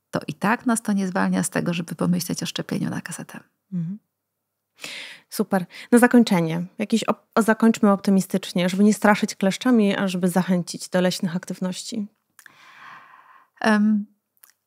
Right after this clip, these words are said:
Speaker 1: las wygładza duszę. Jak chcemy sobie poukładać w głowie, to najlepiej idźmy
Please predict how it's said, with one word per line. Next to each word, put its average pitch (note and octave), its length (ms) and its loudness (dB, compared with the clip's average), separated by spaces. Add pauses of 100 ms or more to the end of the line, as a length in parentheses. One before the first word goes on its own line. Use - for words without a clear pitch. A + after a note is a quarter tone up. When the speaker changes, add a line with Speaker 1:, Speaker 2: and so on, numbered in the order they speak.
(180)
Speaker 1:
las G#3 480 2
wygładza G#3 380 0
duszę. F#3 540 0
Jak G3 300 -4
chcemy G3+ 380 0
sobie G3+ 220 -2
poukładać F#3 600 -2
w F#3 40 -4
głowie, F#3 400 -2
to G#3+ 100 -4
najlepiej G3 480 0
idźmy G3+ 500 0